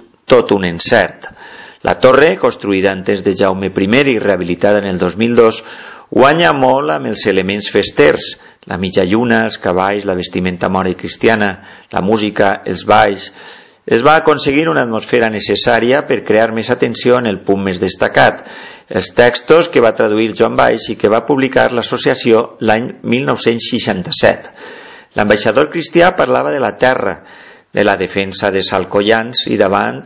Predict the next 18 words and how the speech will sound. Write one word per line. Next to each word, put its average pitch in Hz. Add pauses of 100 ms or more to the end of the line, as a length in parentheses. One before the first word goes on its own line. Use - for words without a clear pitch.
es 107
podia 98
contemplar 117 (380)
una 127
gran 143
panoràmica 123
paisatgística, 107 (480)
el 98
barranc 98
del 87
Cinc, 143
el 101
Preventori, 113
el 90
pont 95
de 90
Sant 85
Jordi. 113